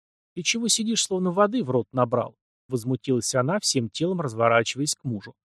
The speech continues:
«А чего ты от меня хочешь?» — возмутился Елисей. «Вы же говорите все разом. Я тут словно не в гостиной собственной, а на базаре. Все орут, и никто никого не слушает.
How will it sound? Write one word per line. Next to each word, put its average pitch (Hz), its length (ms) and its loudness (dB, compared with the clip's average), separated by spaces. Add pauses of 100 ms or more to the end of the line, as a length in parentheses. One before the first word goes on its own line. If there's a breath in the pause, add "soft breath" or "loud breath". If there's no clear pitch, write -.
(720)
«А 110 140 -10
чего 208 240 0
ты 208 80 -2
от - 100 -10
меня 202 160 2
хочешь?» — - 420 -6
возмутился 117 600 -8
Елисей. 131 420 -6 (400)
«Вы 226 180 4
же 214 120 6
говорите 196 400 0
все - 180 0
разом. 175 380 2 (160)
Я 151 160 2
тут 175 160 -4
словно 196 240 4
не 190 140 4
в 170 40 0
гостиной 170 480 2
собственной, - 460 -2
а - 20 0
на 139 80 4
базаре. 143 460 0 (380)
Все - 240 4
орут, 214 260 6
и 185 40 0
никто 143 360 2
никого 202 340 2
не 214 100 0
слушает. - 440 -4